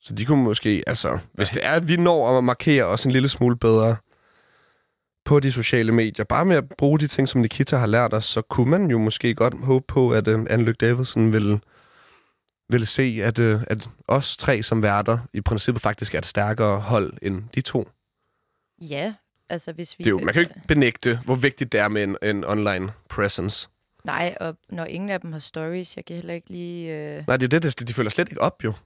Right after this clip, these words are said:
Speaker 3: Nej,
Speaker 1: eller noget,
Speaker 3: nej,
Speaker 1: og der er
Speaker 3: nej,
Speaker 1: heller
Speaker 3: nej,
Speaker 1: ikke nogen,
Speaker 3: nej,
Speaker 1: øh,
Speaker 3: det gør
Speaker 1: hvad hedder,
Speaker 3: de nemlig ikke.
Speaker 1: interagering med, med, med følgerne.
Speaker 3: Nej, nej, det, det kan de ikke prale af.
Speaker 1: Nej, okay. Jamen, det synes jeg da, altså, det skal vi jo næsten bare gå i gang med lige med det samme. Vi kan jo også sige til, hvad hedder det, alle jer, der lytter med derude, at hvis I har lyst til at gå ind og følge os, så hedder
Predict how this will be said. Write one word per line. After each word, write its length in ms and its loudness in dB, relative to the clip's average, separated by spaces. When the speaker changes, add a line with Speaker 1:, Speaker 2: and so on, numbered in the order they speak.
Speaker 3:
Nej, 100 -2
Speaker 1:
eller 120 2
noget, 280 4
Speaker 3:
nej, 80 0
Speaker 1:
og 100 2
der 40 4
er 40 4
Speaker 3:
nej, 40 2
Speaker 1:
heller 160 0
Speaker 3:
nej, 40 0
Speaker 1:
ikke 100 -2
nogen, 160 2
Speaker 3:
nej, 100 -4
Speaker 1:
øh, 60 0
Speaker 3:
det 80 -2
gør 80 -2
Speaker 1:
hvad 0 -
hedder, 100 -2
Speaker 3:
de 60 -2
nemlig 220 0
ikke. 160 2
Speaker 1:
interagering 360 -2
med, 280 4
med, 160 2
med 140 2
følgerne. 460 2
Speaker 3:
Nej, 160 -10
nej, 120 -10
det, 160 -8
det 120 -12
kan 160 -16
de 80 -20
ikke 140 -20
prale 280 -20
af. 160 -20
Speaker 1:
Nej, 180 2
okay. 220 0
Jamen, 100 -2
det 180 0
synes 280 -2
jeg 140 4
da, 260 2
altså, 180 -2
det 160 -2
skal 140 -6
vi 60 4
jo 60 6
næsten 280 0
bare 140 0
gå 100 -2
i 40 -2
gang 260 0
med 220 4
lige 180 2
med 120 6
det 100 0
samme. 300 0
Vi 100 4
kan 80 4
jo 60 8
også 140 2
sige 140 2
til, 200 2
hvad 140 2
hedder 180 6
det, 260 4
alle 180 2
jer, 80 4
der 80 2
lytter 180 2
med 120 4
derude, 380 6
at 60 2
hvis 160 -2
I 40 2
har 40 4
lyst 180 2
til 80 0
at 60 -2
gå 60 4
ind 80 4
og 80 0
følge 300 4
os, 320 -2
så 200 2
hedder 440 4